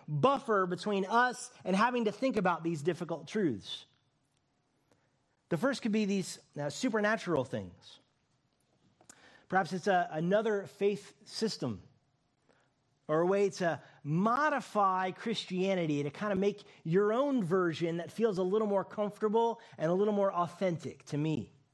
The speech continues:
We might turn to other beliefs that provide a kind of recipe of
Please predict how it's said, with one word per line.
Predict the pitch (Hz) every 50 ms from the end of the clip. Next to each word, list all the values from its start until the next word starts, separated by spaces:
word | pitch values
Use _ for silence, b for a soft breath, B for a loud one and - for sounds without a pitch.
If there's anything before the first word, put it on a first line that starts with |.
| _ _ _ _ _ _ _ _ _ _ _ _ _ _ _ _ _ _ _ _ _ _ _ _ _ _ _ _ _ _ _ _ _ _ _ _ _ _ _ _ _ _ _ _ _ _ _ _ _ _ _
We | - 165
might | 180 190 180 170 - b b b b
turn | - - 208 220 220 214
to | - 220 -
other | 190 196 190 233 226 208
beliefs | 180 185 190 208 247 247 214 165 - - - - - b b b b
that | 160 175 180 180 -
provide | 180 180 175 190 185 190 190 190
a | 185 170
kind | - - 208 202
of | 190 180
recipe | 170 170 185 220 214 - - 202 151 - 185 170 151 139
of | 135 127 -